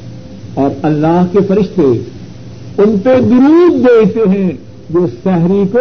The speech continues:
کھاتے ہیں۔ اور اللہ کے درود سے کیا مراد ہے، فرشتوں کے درود سے کیا مراد ہے،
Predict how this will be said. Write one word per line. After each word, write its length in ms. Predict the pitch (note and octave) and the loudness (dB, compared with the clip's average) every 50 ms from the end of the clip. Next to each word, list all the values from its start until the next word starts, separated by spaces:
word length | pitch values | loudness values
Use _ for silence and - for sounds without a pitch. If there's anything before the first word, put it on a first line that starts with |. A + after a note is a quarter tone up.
| C4 A#3+ F3+ | 0 0 0
کھاتے 340 | F#3 F3+ C#3 B2 - C3 | -2 -2 -2 -4 -2 -2
ہیں۔ 360 | C3+ A#2 - - - - - - - - - - - - - - - - - - - - - - - - - - - - - - - - - - - - - - - | -2 -2 -4 -8 -12 -12 -10 -12 -12 -12 -16 -18 -20 -20 -20 -20 -20 -20 -20 -20 -20 -20 -20 -20 -20 -20 -20 -20 -20 -20 -20 -20 -20 -20 -20 -20 -20 -20 -20 -14 -8
اور 120 | - D3 D#3+ D#3+ - | -6 -6 -6 -4 -4
اللہ 400 | - D#3 D3+ D3+ D#3+ D#3+ E3+ F3+ F3+ - | -4 -4 -2 -2 -2 -2 -2 -2 -2 0
کے 60 | G3+ F#3+ E3+ D#3 | 0 0 0 2
درود 280 | E3+ F3 F#3+ G#3 G#3+ G3+ - | 2 2 2 2 0 0 0
سے 60 | G#3+ F#3+ F3 - | 0 0 0 0
کیا 200 | D#3+ D3+ D3+ E3 D#3+ | -2 -2 -2 -2 -2
مراد 380 | D#3 D3 D#3 E3 F3+ F3+ E3 | -2 -2 -2 -2 -2 -2 -2
ہے، 240 | C#3+ C#3 C#3+ D3+ D#3+ - - - - - - - - - - - - - - - - - - - - - - - - - - - - - | -2 -2 -2 -2 -4 -6 -10 -16 -16 -18 -18 -18 -18 -20 -20 -20 -20 -20 -20 -20 -20 -20 -18 -18 -18 -18 -18 -18 -18 -18 -14 -10 -6 -2
فرشتوں 560 | D3 F3 G#3 A#3 G#3+ - - C#4 C#4 C#4+ C4 - | 0 2 2 0 0 -2 -2 0 0 0 0 2
کے 220 | B3 A#3 A3 G3+ F#3+ | 2 4 4 4 4
درود 400 | G#3 A3 A#3 B3+ C4+ C4+ - - | 4 4 4 4 2 2 2 2
سے 200 | - A3 G3 G3+ | 2 2 2 2
کیا 180 | G#3 F#3+ F3+ F3+ | 2 2 2 2
مراد 480 | F3 F3 E3+ E3+ F3 G3 G#3 G#3 F#3+ | 2 2 2 2 2 2 2 2 2
ہے، 260 | G3+ A3 A#3 A#3 A#3 | 2 2 2 0 0